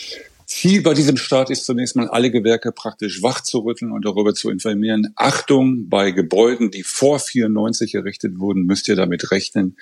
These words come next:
dass Asbest bei bestimmten Produkten enthalten sind, und Maßnahmen zum Schutz der Beschäftigten treffen müssen. Das ist erstmal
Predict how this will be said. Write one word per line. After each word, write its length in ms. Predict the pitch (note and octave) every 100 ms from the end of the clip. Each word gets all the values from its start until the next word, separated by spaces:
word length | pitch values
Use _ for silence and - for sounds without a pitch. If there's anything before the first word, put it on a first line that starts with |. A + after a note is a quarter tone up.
| - -
dass 180 | - -
Asbest 560 | - - - A2+ - -
bei 140 | G2+
bestimmten 500 | F#2 F2+ - A2+ F#2
Produkten 440 | G#2+ - F#2+ - -
enthalten 560 | F2 G2+ A2 A#2 A#2
sind, 300 | G#2 A2+ A2 - - - _ -
und 380 | D#3 F#3+ - -
Maßnahmen 680 | A#2+ C3+ C3 - A2+ A2+ G#2+
zum 200 | A2 G2
Schutz 260 | - G#2
der 120 | -
Beschäftigten 720 | F2 F#2 - - - F2+ -
treffen 380 | F#2 - - F2+
müssen. 200 | E2 -
Das 260 | A2+ G#2 -
ist 300 | A2 - -
erstmal 400 | F2+ - F#2+ E2+